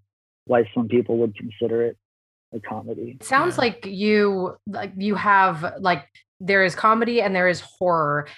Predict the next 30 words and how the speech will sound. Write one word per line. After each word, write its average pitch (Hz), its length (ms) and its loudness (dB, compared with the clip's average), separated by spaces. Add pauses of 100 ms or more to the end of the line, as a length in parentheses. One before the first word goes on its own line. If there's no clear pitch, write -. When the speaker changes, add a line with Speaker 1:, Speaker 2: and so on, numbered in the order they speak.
Speaker 2:
And 196 140 0
I 196 100 2
think, 277 320 0
like, 180 260 -2
lately, 190 640 0
recently, 175 580 -4
there's 156 200 -2
been 175 100 0
a 160 80 2
lot 160 300 4
of 151 80 0
horror 156 500 0
comedies. 156 640 -2
Have 170 100 -6
you 180 80 0
ever 180 200 2
thought 165 260 4
of 151 100 -4
just 156 260 -6
marrying 165 720 2
the 240 80 0
two 254 220 -2
ideas 247 540 0
and 165 160 -2
going 151 320 0
that 147 240 0
route? 262 420 -6
Speaker 1:
Like, 156 240 2
when 180 120 0
I've 175 120 2